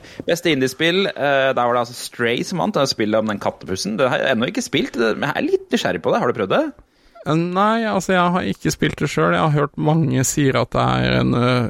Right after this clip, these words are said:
Speaker 2: utrolig god opplevelse. Men jeg har
Speaker 1: Mm.
Speaker 2: spilt et av de som var nominert der, men det er jo veldig sånn Zelda-esk, da. Det er Tunic.
Speaker 1: Ja, riktig. Det husker jeg du nevnte, ja. Mm.
Speaker 2: Ja.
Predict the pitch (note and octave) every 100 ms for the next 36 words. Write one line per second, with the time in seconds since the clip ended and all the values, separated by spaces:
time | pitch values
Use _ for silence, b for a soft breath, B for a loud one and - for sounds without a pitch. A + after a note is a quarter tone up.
0 | C#3+ B2+ - B2 A#2 A#2+ B2+ A#2+ A#2 B2
1 | B2+ A#2 A#2+ A#2+ - A#2+ A2+ A2+ - F3
2 | F#3 _ - - C#3 C#3 C#3 C#3 F2+ -
3 | C#3 C#3 C3+ - C#3 - - C3 C3+ B2
4 | - A#2+ A#2+ A#2+ B2 A#2+ C3 B2+ A#2+ A#2
5 | - D#3+ D#3 C#3 C#3 C3 B2 B2+ B2+ B2
6 | A#2 A#2 A#2+ A#2+ - B2 A2+ A2+ A#2+ -
7 | B2+ - - - D#3 C#3 C#3+ B2+ - -
8 | B2+ A#2 A#2 B2+ E3+ - - _ b b
9 | - F3 D#3 F#2 F#2 G#2+ - D#2 D2+ D#2+
10 | E2 - C2 C2+ - G#2 -